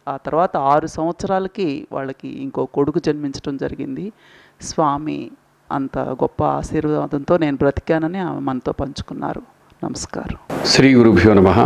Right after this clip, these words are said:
Speaker 2: ఆత్మీయులారా, స్వామి భక్తుల సత్సంగానికి శుభస్వాగతం. ప్రతి శనివారం మనం నిర్వహించుకుంటున్న ఈ సత్సంగాన్ని ప్రపంచవ్యాప్తంగా ఎందరూ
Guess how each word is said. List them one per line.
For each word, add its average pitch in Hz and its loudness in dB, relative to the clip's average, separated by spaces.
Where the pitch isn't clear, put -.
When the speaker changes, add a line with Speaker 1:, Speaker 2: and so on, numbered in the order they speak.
Speaker 2:
ఆత్మీయులారా, 110 6
స్వామి 131 6
భక్తుల 147 2
సత్సంగానికి 117 -2
శుభస్వాగతం. 107 -4
ప్రతి 117 2
శనివారం 117 2
మనం 117 2
నిర్వహించుకుంటున్న 113 0
ఈ 98 0
సత్సంగాన్ని 110 -2
ప్రపంచవ్యాప్తంగా 104 0
ఎందరూ 107 2